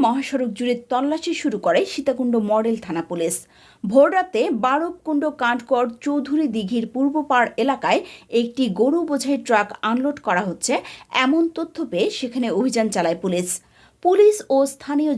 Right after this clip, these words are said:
জনতার যৌথ তল্লাশিতে একটি গরুর ফার্ম থেকে আঠারোটি এবং বিভিন্ন বাড়ি থেকে আরও আটটি সহ মোট ছাব্বিশটি গরু উদ্ধার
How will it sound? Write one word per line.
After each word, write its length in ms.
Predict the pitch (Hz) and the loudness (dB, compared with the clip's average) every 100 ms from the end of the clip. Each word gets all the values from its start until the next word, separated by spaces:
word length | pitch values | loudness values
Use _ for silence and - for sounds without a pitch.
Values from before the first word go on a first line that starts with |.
| 220 | 0
জনতার 340 | 226 262 240 190 | -2 -2 -4 -4
যৌথ 240 | 247 277 294 - | -4 -4 -6 -2
তল্লাশিতে 600 | 208 226 302 285 190 190 370 - - - 226 | -2 0 0 -2 -2 2 0 0 -16 -2 -2
একটি 180 | 233 240 185 | 0 -4 0
গরুর 260 | 233 247 285 - | 0 2 0 0
ফার্ম 240 | 240 285 330 | 2 2 0
থেকে 220 | 233 - 254 - - | -4 -4 -4 -2 -4
আঠারোটি 460 | 240 269 302 202 214 - - | -2 -2 -4 -2 -4 -4 -2
এবং 140 | 233 233 226 | 0 2 0
বিভিন্ন 280 | 220 220 233 226 180 | -2 -2 0 0 0
বাড়ি 220 | 208 294 302 | 0 -2 -4
থেকে 200 | 233 190 - - - - 247 | -4 -2 -4 -6 -20 -4 2
আরও 140 | 277 302 - 220 | 2 0 0 0
আটটি 280 | 233 - 294 277 | 0 -4 -6 -4
সহ 140 | 196 214 330 214 | -2 0 0 0
মোট 140 | 202 185 - | -2 -6 -10
ছাব্বিশটি 540 | - 262 233 262 - 233 | -4 -2 -2 -4 -4 -2
গরু 140 | 190 190 180 | 2 2 0
উদ্ধার 200 | 208 | -2